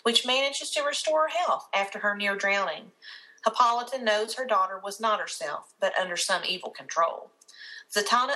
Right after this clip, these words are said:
agrees and worries that all the founding leaguers may be under the same spell,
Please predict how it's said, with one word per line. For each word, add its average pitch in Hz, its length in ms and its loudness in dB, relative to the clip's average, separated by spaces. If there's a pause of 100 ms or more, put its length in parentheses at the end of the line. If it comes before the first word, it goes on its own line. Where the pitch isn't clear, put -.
agrees 170 460 -6
and 180 140 -2
worries 190 360 0
that 180 160 2
all 220 280 2
the 175 80 -6
founding 165 460 -6
leaguers 165 360 -6
may 180 140 2
be 180 160 -2
under 175 180 -2
the 180 100 -10
same 180 300 0
spell, 180 540 0